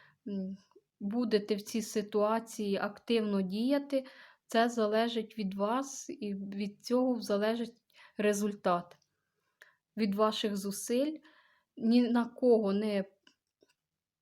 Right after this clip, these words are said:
надійтеся, тільки на себе і на свої сили та на зусилля. Можливо, у когось ситуація в особистому житті, теж не,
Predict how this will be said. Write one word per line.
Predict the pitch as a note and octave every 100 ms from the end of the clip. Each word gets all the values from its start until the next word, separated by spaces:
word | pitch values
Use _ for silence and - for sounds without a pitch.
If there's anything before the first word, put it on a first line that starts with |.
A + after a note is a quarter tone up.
| _
надійтеся, | B3 A3 G#3 F#3+ A#3 C#4 D#4+ D4+ - C#4+ C#4+ - _
тільки | - C4 B3 A#3
на | G#3+
себе | G#3+ - A#3+ C4 C#4
і | A3+
на | G#3+
свої | G#3 A3+ G#3 G3+
сили | - B3 C4+ C4
та | C4 G#3
на | G#3+
зусилля. | G3+ G#3 - F#3+ F3+ F3+ F#3+ _ _ _ _ _ _ - _ _
Можливо, | A#3 C4 C#4 E4 C#4
у | A3+ -
когось | C4 B3+ A#3+
ситуація | - G#3+ A3+ A3+ A#3 A#3 G#3 F#3+
в | G3
особистому | G3+ G3+ F#3 G#3+ C4 - D4 D4
житті, | B3+ C4 - - C4 B3+ - - _
теж | - A3+ A3+
не, | A3+